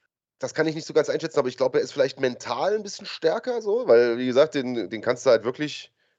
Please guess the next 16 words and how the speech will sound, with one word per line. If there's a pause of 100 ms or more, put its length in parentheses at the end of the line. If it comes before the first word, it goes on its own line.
(100)
den
kriegst
du
nicht,
den
kriegst
du
nicht
kaputt,
so. (1040)
Und
er
kann (800)
vielleicht
besser
ringen,